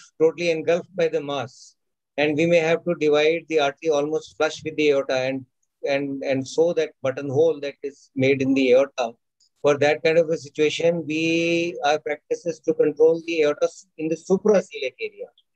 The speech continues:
And that kind of a control is not what is, uh, because the problem is not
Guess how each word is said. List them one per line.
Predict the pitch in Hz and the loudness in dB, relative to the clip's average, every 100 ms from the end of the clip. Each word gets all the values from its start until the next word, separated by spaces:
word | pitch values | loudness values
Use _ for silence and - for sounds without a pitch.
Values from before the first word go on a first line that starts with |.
| _ _ _ _ _ _ _ - | _ _ _ _ _ _ _ -6
And | 147 151 156 160 156 147 | -2 0 0 -2 -4 -4
that | 143 147 156 143 | -2 0 0 -2
kind | 170 | -2
of | 165 | -2
a | 160 | -2
control | 160 156 165 175 180 180 - | -6 -4 0 0 0 -6 -6
is | 156 160 135 | -4 -4 -4
not | 139 139 160 | -6 -4 -4
what | 151 147 | -2 0
is, | 156 147 _ | 0 -4 _
uh, | 139 131 123 117 120 113 110 104 _ _ _ _ _ _ _ | -2 -2 -2 -4 -4 -6 -10 -16 _ _ _ _ _ _ _
because | 156 196 190 | 0 0 0
the | 190 | -4
problem | 190 156 156 196 | -2 -2 -2 -2
is | 208 185 | -2 -2
not | 175 185 | -2 -2